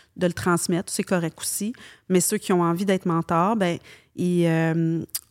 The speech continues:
on leur fournit un, un, ce que nous, on va appeler un, un associé ou un apprenti. Euh, donc, ils, ils deviennent avec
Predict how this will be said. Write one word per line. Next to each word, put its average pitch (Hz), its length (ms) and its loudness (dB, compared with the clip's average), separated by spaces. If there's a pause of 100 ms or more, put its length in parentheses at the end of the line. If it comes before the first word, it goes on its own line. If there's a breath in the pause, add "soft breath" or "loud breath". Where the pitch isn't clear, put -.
on 185 100 4
leur 175 160 2
fournit 196 500 4
un, 185 180 4
un, 165 240 0
ce - 300 -12
que 185 160 2
nous, 190 160 4
on 190 80 4
va 170 120 4
appeler 190 200 0
un, 175 160 4
un 165 160 0
associé 165 420 -2
ou 180 120 2
un 160 100 2
apprenti. 175 800 -2 (500 soft breath)
Euh, 151 160 -6 (220)
donc, 185 420 2
ils, 175 200 -4
ils 170 40 -8
deviennent 180 320 2
avec 170 220 0